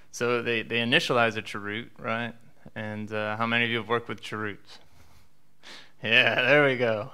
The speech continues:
Gotta get some questions with everybody raising their hand. Um, so they all initialize a chroot, and then, uh, you know, usually the tools, they're not gonna install all the packages you want, so you wanna install extra packages inside the chroot,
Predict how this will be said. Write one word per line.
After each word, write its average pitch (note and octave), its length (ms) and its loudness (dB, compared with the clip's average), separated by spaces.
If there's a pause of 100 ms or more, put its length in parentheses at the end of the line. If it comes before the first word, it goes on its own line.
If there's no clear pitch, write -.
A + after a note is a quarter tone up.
(180)
Gotta C#3 200 4
get A#2+ 160 0
some D3+ 240 2
questions G#2+ 420 -4
with G#2 100 -8
everybody G#2 480 -8
raising G#2 380 -10
their A2 100 -12
hand. A2 340 -10 (760)
Um, A2+ 960 4 (540)
so D#3 240 4
they D#3+ 120 10
all F3 200 10
initialize D#3+ 520 4
a C#3 40 -2
chroot, C3 480 -2
and C3 220 -2
then, C3 340 2
uh, B2 420 2
you A#2+ 140 -6
know, A2 120 0
usually D3 500 2
the C3+ 100 2
tools, B2+ 520 -2
they're B2 100 0
not B2 240 2
gonna A#2 140 2
install A2 420 0
all G#2+ 100 2
the G#2 100 -8
packages G#2+ 520 0
you A2 120 -6
want, A2+ 320 0
so - 140 -12
you G2+ 100 -6
wanna G#2+ 320 -2
install G#2+ 580 -2
extra A2+ 340 -4
packages G#2+ 500 -2
inside G#2 400 -2
the G#2+ 80 -14
chroot, - 400 -14